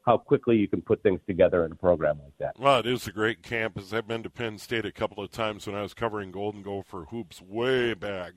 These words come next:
Speaker 2: in the day.
Speaker 1: Well, and
Speaker 2: And, and
Speaker 1: for
Speaker 2: it
Speaker 1: the
Speaker 2: is a
Speaker 1: people,
Speaker 2: it
Speaker 1: yeah,
Speaker 2: is
Speaker 1: I
Speaker 2: a
Speaker 1: was gonna
Speaker 2: cool
Speaker 1: say, for the
Speaker 2: area.
Speaker 1: people who criticize,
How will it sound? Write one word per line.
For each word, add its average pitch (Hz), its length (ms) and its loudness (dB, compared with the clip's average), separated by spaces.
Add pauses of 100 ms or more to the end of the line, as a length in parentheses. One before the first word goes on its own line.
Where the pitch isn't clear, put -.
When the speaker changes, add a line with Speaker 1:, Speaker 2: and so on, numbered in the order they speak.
(120)
Speaker 2:
in 87 60 -20
the 92 80 -14
day. 87 360 -6 (180)
Speaker 1:
Well, 226 180 6
and 220 140 6
Speaker 2:
And, 120 240 -2
and 143 200 4
Speaker 1:
for - 20 6
Speaker 2:
it 151 60 6
Speaker 1:
the 147 100 6
Speaker 2:
is - 100 4
a 269 40 2
Speaker 1:
people, 240 360 6 (920)
Speaker 2:
it 156 100 4
Speaker 1:
yeah, 226 100 12
Speaker 2:
is 156 40 6
Speaker 1:
I 202 60 10
Speaker 2:
a - 20 8
Speaker 1:
was 220 120 6
gonna - 160 -4
Speaker 2:
cool - 80 6
Speaker 1:
say, 208 120 8
for 196 60 6
the 180 60 6
Speaker 2:
area. - 20 6
Speaker 1:
people 214 240 6
who 185 80 8
criticize, 185 640 6